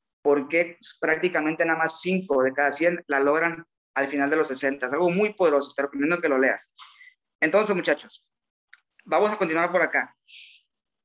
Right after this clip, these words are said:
Si uno desea la grandeza, si uno desea ese carácter, si uno desea la reputación,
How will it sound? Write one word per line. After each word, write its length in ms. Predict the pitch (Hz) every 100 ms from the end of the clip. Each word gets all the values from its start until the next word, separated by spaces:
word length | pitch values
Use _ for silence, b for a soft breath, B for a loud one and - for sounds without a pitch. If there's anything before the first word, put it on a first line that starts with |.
| _ - - _
Si 240 | - - 196
uno 160 | 233
desea 260 | 269 208 196
la 120 | 214
grandeza, 600 | 196 156 156 175 - 131
si 160 | 127 165
uno 140 | 185
desea 320 | 190 160 -
ese 200 | 170 185
carácter, 600 | - 147 147 160 - 135 -
si 240 | - 170
uno 140 | 175
desea 220 | 202 180 185
la 80 |
reputación, 800 | 196 180 156 156 135 131 143 110